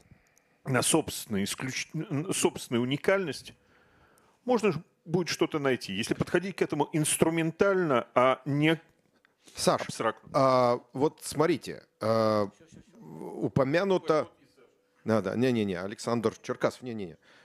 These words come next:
Speaker 2: А, вот, э, приведенный пример Испании, да, это интересная, кстати, тема, а, потому что в Испании была гражданская война, и преступления совершались с обеих сторон. А, значит, соответственно, хочешь ли ты сказать...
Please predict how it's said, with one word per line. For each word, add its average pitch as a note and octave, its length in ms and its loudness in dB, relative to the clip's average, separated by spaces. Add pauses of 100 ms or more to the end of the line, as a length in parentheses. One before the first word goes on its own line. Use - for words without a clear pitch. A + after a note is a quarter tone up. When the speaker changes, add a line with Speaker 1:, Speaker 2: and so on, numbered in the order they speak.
(160)
Speaker 2:
А, A#2 280 2 (140)
вот, G#2+ 140 -6 (300)
э, G#2+ 380 -2 (280)
приведенный C#3 380 -2
пример A#2+ 300 0
Испании, E2 600 -4
да, C#3+ 320 0
это D#3 120 -4
интересная, A3 440 0
кстати, - 200 -6
тема, F#2 380 -8 (500)
а, G#2 220 -2
потому - 140 -8
что A2+ 80 -6
в - 20 0
Испании A#3 300 0
была E3+ 160 2
гражданская C3 480 0
война, G3 420 2
и B2 420 -2
преступления E3+ 580 -2
совершались C#3 800 -2
с - 120 -4
обеих A#2 240 0
сторон. G#2 340 0 (880)
А, A#2+ 600 4
значит, B2+ 420 0
соответственно, D3+ 800 -2
хочешь - 340 -2
ли G3 100 0
ты G3 120 -4
сказать... C#3 540 -2